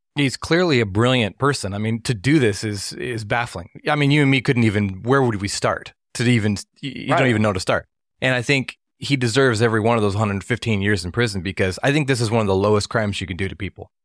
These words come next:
Speaker 1: When you build that trust for, to take their money and, and invest that money to make them money,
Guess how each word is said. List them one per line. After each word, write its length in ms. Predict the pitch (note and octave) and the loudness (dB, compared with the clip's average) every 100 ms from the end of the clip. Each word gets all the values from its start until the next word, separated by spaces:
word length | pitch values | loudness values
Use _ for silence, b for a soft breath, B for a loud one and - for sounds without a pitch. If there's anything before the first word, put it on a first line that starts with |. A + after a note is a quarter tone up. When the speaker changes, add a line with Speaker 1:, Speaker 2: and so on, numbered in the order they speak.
| _ _ | _ _
Speaker 1:
When 160 | - A2+ | 0 2
you 400 | A#2 C3+ C3+ - _ _ _ | 4 4 4 0 _ _ _
build 280 | B2 C3+ C#3 | 0 2 4
that 180 | B2+ - | 0 0
trust 460 | - A#2+ G2 - - _ | 0 0 0 -6 -16 _
for, 200 | - A2+ | -2 -2
to 120 | G2 G#2 | -2 -4
take 240 | A#2+ A2 | -2 0
their 140 | B2+ | 2
money 320 | B2 A2+ G2 G2 | 2 0 0 -4
and, 200 | G2 - | -6 -6
and 160 | G#2 G#2 | -4 -4
invest 340 | G#2 A#2+ - | -2 -4 0
that 160 | A#2+ G#2 | -2 0
money 340 | A#2 F#2+ F2+ _ _ | -2 -2 -8 _ _
to 80 | - | 0
make 260 | A2+ A2 G#2 | 2 2 0
them 160 | C#3+ | 0
money, 360 | C3 G#2 G2 | 2 0 0